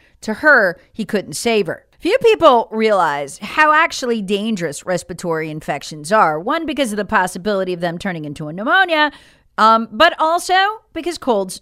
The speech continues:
do kill. Just in my family, my mother's aunt died of a cold.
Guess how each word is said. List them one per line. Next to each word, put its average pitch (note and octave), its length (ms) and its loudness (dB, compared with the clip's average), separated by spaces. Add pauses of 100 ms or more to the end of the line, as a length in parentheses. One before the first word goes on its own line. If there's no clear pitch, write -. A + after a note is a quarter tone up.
(140)
do D#3 440 -2 (220)
kill. F#3+ 420 0 (220)
Just F#4+ 260 -2
in C#5 100 -2
my F4 140 2
family, C4 480 -2 (640)
my B3 180 4
mother's D4 640 4 (200)
aunt A3 400 -2 (120)
died D3 400 -4 (180)
of D#3+ 140 -6
a D#3 40 -6
cold. C#3 360 -6